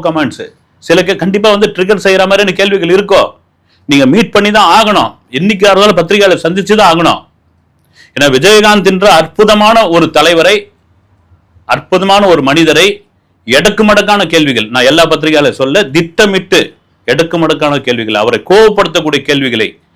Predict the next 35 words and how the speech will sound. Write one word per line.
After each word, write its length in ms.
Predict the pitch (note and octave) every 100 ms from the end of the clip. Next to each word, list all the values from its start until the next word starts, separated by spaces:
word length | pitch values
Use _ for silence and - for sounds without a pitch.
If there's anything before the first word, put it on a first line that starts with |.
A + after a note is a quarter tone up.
| _ _ _ _
அவரை 240 | A2 B2+ B2+
வந்து 140 | D#3 G3 C#3+
ஒரு 100 | B2+ - _ A#2
மது, 180 | D#3+ A#3+ D#3+
மது 160 | D#3 A#3 G3+
பிரியர் 300 | A3+ A#3+ G#3+
அப்படின்ற 300 | E3+ F3 F3+ E3 C#3+
ஒரு 100 | C3 D3+
ரேஞ்சை 260 | B3 A#3 G3+
கொண்டு 160 | F#3+ F#3+
வந்தது 240 | E3 E3 A#3 - -
சில 160 | D#3 C#3+
பேர் 120 | C#3+
வந்து, 140 | G#2 F#2 _ _ _ _ _ _
விஜய் 240 | C3+ F#3 E3
அதுக்கு 200 | D#3+ F#3+
தான் 100 | F#3
தயங்குறாருன்னு 420 | D#3+ D#3 D3 C#3+ A#2
நினைக்கிறேன். 280 | F#2+ F#2+ - _ _ _ _ -
அதே 200 | A2 F3 E3+
வேளையில் 320 | D3 C3+ C#3 - _
அவர் 180 | G#2 B2
தான் 100 | E3+ E3
வந்து 140 | D#3+
பத்திரிகையாளர் 480 | D3 C#3+ D#3+ D#3 B2
சந்திக்கல, 340 | C#3+ C3+ C#3 C#3 C#3 _ B2
மீடியாவை 320 | D3 E3 D#3+ C3+
பார்க்க 220 | C#3+ D#3
மாட்டேன்றாரு, 480 | C3+ C3 B2 B2+ C3+ C3+ _ _ _ _
நீங்க 180 | G3 F#3+ E3
செய்தியை 260 | G3+ A3 D#3+
புறக்கணிங்களேன்ற, 640 | G3 G#3 G3+ D#3+ C#3 G#2 G2 - _ _ _ _ _
நீங்க 140 | D3 E3
அவர் 180 | D#3 D3+
செய்தியை 200 | G3+ G#3